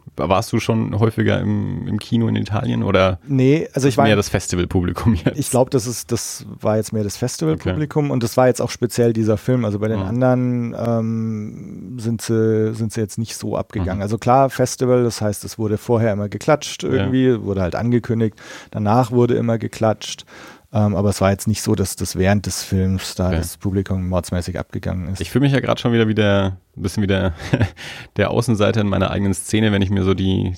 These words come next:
Speaker 1: die jetzt die ersten Stimmen aus, äh, aus Nordamerika, äh, ich die ersten Stimmen aus Nordamerika mitbekomme, weil jetzt Tragedy Girls, ähm, jetzt in, in Saskatoon auf dem Festival lief und Mayhem auch auf V O D raus ist und, und alle,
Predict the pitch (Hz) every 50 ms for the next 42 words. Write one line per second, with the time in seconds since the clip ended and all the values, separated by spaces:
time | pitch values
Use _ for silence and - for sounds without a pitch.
0 | - - 95 92 90 92 87 - - - - - 82 87 - - - 95 95 92
1 | - - - - 101 101 101 98 95 95 - - - - - - _ - 92 92
2 | 87 - - - - - 85 90 90 90 - - - - 92 90 101 104 98 92
3 | 95 95 92 92 92 - - 95 92 92 90 95 92 104 - - 104 90 87 87
4 | 87 - - 80 - - - - 98 92 82 95 92 98 98 98 95 92 92 90
5 | 90 95 - - 92 - - 98 92 90 87 90 90 - - - - - - -
6 | - - - - - - - - - - _ - 117 107 104 113 110 113 107 107
7 | 104 104 104 104 101 - - - - 73 98 98 98 98 95 98 101 98 - -
8 | 95 98 98 95 95 - 80 101 98 98 101 95 92 - - - - - 101 98
9 | - - 107 - 110 107 104 98 92 95 - - 104 - - - 104 101 101 101
10 | 98 90 - - 92 87 87 90 92 101 98 98 95 92 90 92 95 98 90 95
11 | 98 92 92 92 - 95 101 98 92 - 101 92 - - 98 98 - - - 90
12 | 92 92 87 85 - 85 92 87 - - - - 92 92 92 92 92 87 85